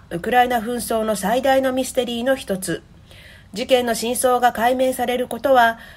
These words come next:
今後の戦争の行方にも影響しかねないとも指摘されている。ピューリッツァー賞受賞者シーモア・ハーシュ氏が先月、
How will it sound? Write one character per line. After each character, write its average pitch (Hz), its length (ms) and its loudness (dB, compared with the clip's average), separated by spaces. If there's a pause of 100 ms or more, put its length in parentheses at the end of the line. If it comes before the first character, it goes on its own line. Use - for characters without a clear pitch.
(140)
今 240 220 -2
後 247 80 0
の 240 120 0
戦 247 200 -2
争 269 260 4
の 254 100 -2
行 226 220 -4
方 262 160 4
に 262 100 -2
も 247 340 -2
影 240 180 -2
響 254 200 0
し - 120 -8
か 254 120 -2
ね 254 140 -2
な 220 140 2
い 165 100 -2
と 269 120 0
も 240 160 -2
指 247 240 -6
摘 - 20 -10
さ 233 140 -2
れ 226 100 -4
て 208 100 -4
い 190 140 -2
る。 170 180 -4 (880)
ピ 254 80 -4
ュ 269 80 4
ー - 20 4
リ 277 100 0
ッ 269 60 -8
ツ 262 120 -4
ァ 262 80 4
ー - 20 0
賞 233 240 -4
受 196 140 -4
賞 254 240 0
者 214 400 2
シ 240 260 -6
ー 247 40 -4
モ 254 200 0
ア・ 247 60 -2
ハ 254 160 -4
ー 254 40 -4
シ 240 140 -6
ュ - 20 -4
氏 254 180 -4
が 247 240 4
先 220 260 -4
月、 208 420 -4